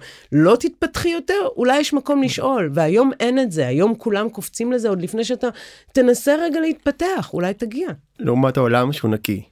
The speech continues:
Speaker 1: נכון.
Speaker 2: שבו מה עושים?
Speaker 1: בעולם הנקי העבודה היא סזיפית, חיטוב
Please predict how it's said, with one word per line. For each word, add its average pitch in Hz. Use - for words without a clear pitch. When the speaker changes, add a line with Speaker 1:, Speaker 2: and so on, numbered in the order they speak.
Speaker 1:
נכון. 180
Speaker 2:
שבו 127
מה 127
עושים? 110
Speaker 1:
בעולם 190
הנקי 269
העבודה 196
היא 175
סזיפית, 160
חיטוב 185